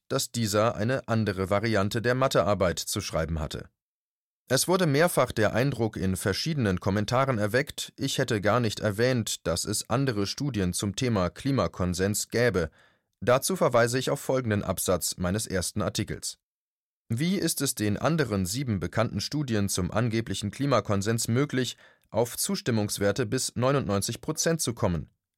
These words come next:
Die Cook-Studie deckt hier mit elftausendneunhundertvierundvierzig untersuchten Veröffentlichungen bereits eine ziemlich große Menge an wissenschaftlichen Arbeiten und damit auch Äußerungen zum Klimawandel ab.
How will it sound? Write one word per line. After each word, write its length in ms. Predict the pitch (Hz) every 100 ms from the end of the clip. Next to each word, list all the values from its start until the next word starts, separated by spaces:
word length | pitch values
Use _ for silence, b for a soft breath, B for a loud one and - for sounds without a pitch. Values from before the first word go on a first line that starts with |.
| _ b b -
Die 100 | 95
Cook-Studie 640 | 185 - - 143 156 185
deckt 260 | 127 120 -
hier 200 | 151 175
mit 280 | 107 - -
elftausendneunhundertvierundvierzig 1700 | 135 - 117 113 113 104 120 139 101 92 - 135 110 131 - 120 107
untersuchten 500 | 87 85 117 - 90
Veröffentlichungen 880 | - 90 120 110 110 113 110 110 107
bereits 380 | 110 123 -
eine 160 | 123 143
ziemlich 400 | - 175 147 117
große 320 | - 117 135
Menge 260 | 117 143 123
an 180 | 92 92
wissenschaftlichen 680 | 117 98 90 - 95 -
Arbeiten 580 | - 123 113 104 - 104 B B B
und 220 | 85 82 -
damit 340 | 110 110 -
auch 180 | 123 -
Äußerungen 540 | 135 151 120 101 95
zum 220 | 92 127
Klimawandel 560 | - 120 90 78 80 104
ab. 200 | 113 -